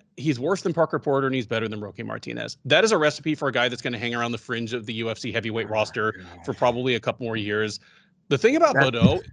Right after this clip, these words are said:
Speaker 2: <laughs> that's the standard. Beat better than Roque Martinez. Jesus Christ.
Speaker 1: I mean, he didn't, he didn't get
Speaker 2: <laughs> I, I'm not even, I'm sorry. I can't even hide that,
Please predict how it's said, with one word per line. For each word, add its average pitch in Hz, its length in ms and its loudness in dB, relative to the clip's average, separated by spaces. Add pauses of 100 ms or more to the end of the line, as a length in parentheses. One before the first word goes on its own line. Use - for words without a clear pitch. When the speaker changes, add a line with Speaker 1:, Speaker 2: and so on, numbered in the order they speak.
(140)
Speaker 2:
<laughs> 151 160 -8
that's 139 320 -2
the - 160 0
standard. 117 640 -10
Beat 127 320 -10
better 117 160 -8
than 113 180 -12
Roque 113 260 -12 (120)
Martinez. 104 680 -14
Jesus 104 400 -16
Christ. 95 580 -14 (760)
Speaker 1:
I 175 120 2
mean, 180 320 -4
he 175 140 -4
didn't, 196 340 0
he 170 120 -2
didn't 175 240 -4
get 165 140 -8 (480)
Speaker 2:
<laughs> - 500 -20
I, 131 100 4
I'm 170 160 4
not 247 140 8
even, 143 160 6
I'm 147 120 4
sorry. 151 320 4
I 120 80 0
can't 170 220 0
even 127 80 -4
hide 113 300 -4
that, 101 200 -12